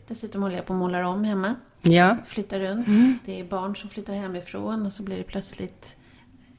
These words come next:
Speaker 1: andra möjligheter.
Speaker 2: Mm.
Speaker 1: Eh, just nu sitter vi i ett, eh, barnrum som inte är, ja, som nu inte är ett, längre ett barnrum. Så nu har blivit vår lilla
Speaker 2: Mm.
Speaker 1: studio
Speaker 2: Det är
Speaker 1: tillfälligt just
Speaker 2: jättebra.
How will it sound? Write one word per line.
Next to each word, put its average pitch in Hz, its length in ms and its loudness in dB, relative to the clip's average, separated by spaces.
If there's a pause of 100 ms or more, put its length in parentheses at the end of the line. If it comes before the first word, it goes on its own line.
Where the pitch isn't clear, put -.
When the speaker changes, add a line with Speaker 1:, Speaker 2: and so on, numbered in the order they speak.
Speaker 1:
andra 190 460 -6
möjligheter. 208 680 -6 (320)
Speaker 2:
Mm. 262 220 6 (240)
Speaker 1:
Eh, - 460 -10
just 226 220 -2
nu 220 100 2
sitter 208 340 -4
vi 196 140 2
i 180 460 -2
ett, - 380 -10
eh, - 560 -10
barnrum 180 680 0
som 233 180 -2
inte 190 240 -4
är, 185 280 -4
ja, 196 160 -2
som 220 440 -4
nu 233 340 -2 (260)
inte 208 260 -2
är 185 120 -4
ett, - 140 -12
längre 208 220 -4
ett 208 80 -14
barnrum. 202 360 -4 (140)
Så 233 60 -6
nu 214 80 -2
har 214 60 0
blivit 220 320 -2
vår 214 140 0
lilla 196 80 -2 (100)
Speaker 2:
Mm. 220 40 4
Speaker 1:
studio 233 500 0
Speaker 2:
Det 226 60 4
är 254 40 6
Speaker 1:
tillfälligt 247 440 4
just 233 140 2
Speaker 2:
jättebra. 196 420 6